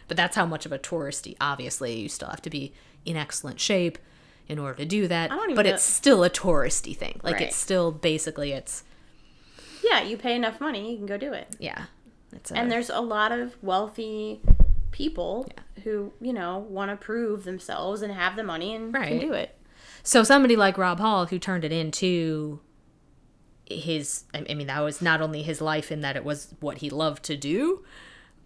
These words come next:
Speaker 1: but that's where the money comes from. Like, that's
Speaker 2: Yeah.
Speaker 1: his business. That's his livelihood. Um, he was about to have a kid also. Like,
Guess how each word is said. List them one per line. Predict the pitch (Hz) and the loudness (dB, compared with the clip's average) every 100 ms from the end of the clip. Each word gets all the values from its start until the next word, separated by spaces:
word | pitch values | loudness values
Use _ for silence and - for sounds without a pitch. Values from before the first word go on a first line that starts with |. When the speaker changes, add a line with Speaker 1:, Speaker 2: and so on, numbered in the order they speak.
| - | -2
Speaker 1:
but | 170 151 147 - - - _ _ - _ | 0 0 -6 -10 -18 -20 _ _ -20 _
that's | - - - | -6 -6 -6
where | 202 185 | -8 -6
the | |
money | 180 180 226 | -2 -2 0
comes | 247 220 240 | 0 -2 -2
from. | 254 285 330 | -4 -6 -4
Like, | 151 143 | -6 -4
that's | 151 147 160 | -4 -4 -6
Speaker 2:
Yeah. | |
Speaker 1:
his | 151 | -6
business. | - - 160 214 220 | -8 -8 -4 -2 -4
That's | 120 - | -6 -6
his | 156 | -6
livelihood. | 143 139 165 190 202 208 226 - - - _ - | -4 -4 -2 -2 -2 -4 -6 -12 -20 -20 _ -10
Um, | 135 127 135 - 170 - | -8 -6 -8 -12 -14 -10
he | 156 | -8
was | 143 143 | -8 -8
about | 143 139 151 | -6 -4 -4
to | 156 | -4
have | 151 139 | -6 -8
a | |
kid | - - 156 165 | -10 -6 -4 -2
also. | 147 156 - 196 202 | -4 -6 -4 -4 -4
Like, | 156 - | -10 -12